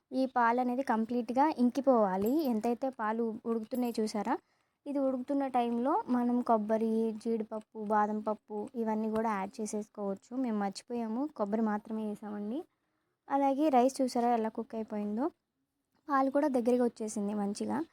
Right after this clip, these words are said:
ఇలా దగ్గరికి వచ్చిన తర్వాత ఏం చేయాలంటే బెల్లం తొక్కుకున్నాం కదా, ఆ బెల్లాన్ని కూడా దీంట్లో యాడ్ చేసేసుకోవాలండి. బెల్లం సరిపోకపోతే, మీకు స్వీట్ సరిపోతే ఇంకొంచెం వేసుకోవచ్చు, లేదా షుగర్ అయినా వేసుకోవచ్చు, ప్రాబ్లం ఏమి ఉండదండి. ఇది ఇంకా కొంచెం ఈ బెల్లం అంతా కరిగిపోయి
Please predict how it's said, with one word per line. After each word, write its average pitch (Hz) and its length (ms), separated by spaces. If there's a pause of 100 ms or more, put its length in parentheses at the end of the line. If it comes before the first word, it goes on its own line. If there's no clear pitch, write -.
(340)
ఇలా 262 180
దగ్గరికి 254 340
వచ్చిన 247 260
తర్వాత 220 320
ఏం 214 100
చేయాలంటే 214 440
బెల్లం 233 460
తొక్కుకున్నాం 220 600
కదా, 254 380
ఆ 247 80
బెల్లాన్ని 220 400
కూడా 220 180
దీంట్లో 233 380
యాడ్ 208 340
చేసేసుకోవాలండి. 214 720
బెల్లం 240 340
సరిపోకపోతే, 240 560
మీకు 254 140
స్వీట్ 269 200
సరిపోతే 254 420
ఇంకొంచెం 233 440
వేసుకోవచ్చు, 214 600
లేదా 262 180
షుగర్ 220 280
అయినా 220 260
వేసుకోవచ్చు, 208 680 (480)
ప్రాబ్లం 233 360
ఏమి 226 160
ఉండదండి. 208 500 (420)
ఇది 254 180
ఇంకా 247 200
కొంచెం 247 480
ఈ 240 140
బెల్లం 226 360
అంతా 233 220
కరిగిపోయి 233 720